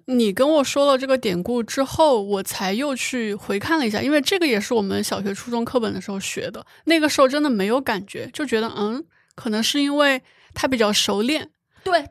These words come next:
Speaker 1: 但是熟练的背后一定是有很深刻的奥义在里面，我们现在再看，因为它的本质是说，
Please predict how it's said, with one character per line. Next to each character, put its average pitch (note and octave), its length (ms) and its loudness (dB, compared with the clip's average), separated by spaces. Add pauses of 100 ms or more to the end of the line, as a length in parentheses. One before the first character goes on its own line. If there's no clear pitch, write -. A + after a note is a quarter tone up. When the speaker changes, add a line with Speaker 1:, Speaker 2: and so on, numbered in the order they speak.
Speaker 1:
但 F#4 200 4
是 D#4+ 360 0 (240)
熟 - 260 2
练 E4 160 2
的 D4+ 80 2
背 E4+ 260 2
后 D4+ 280 2
一 G#3+ 180 -2
定 E4+ 220 2
是 - 260 2
有 G#3 340 0
很 G#3 480 -6
深 D#4+ 280 2
刻 D#4 120 2
的 B3 100 2
奥 E4 260 8
义 A3+ 100 -2
在 G#3+ 160 -2
里 G3 60 -2
面， G3 100 -2
我 G3 60 -6
们 G3 100 -2
现 A#3 160 -4
在 G#3 100 -2
再 F#3+ 160 -6
看， - 200 -8
因 C#4+ 40 -2
为 D4+ 120 2
它 D4+ 100 4
的 D4+ 80 6
本 A3 240 0
质 B3 160 -6
是 B3 140 -2
说， B3+ 340 2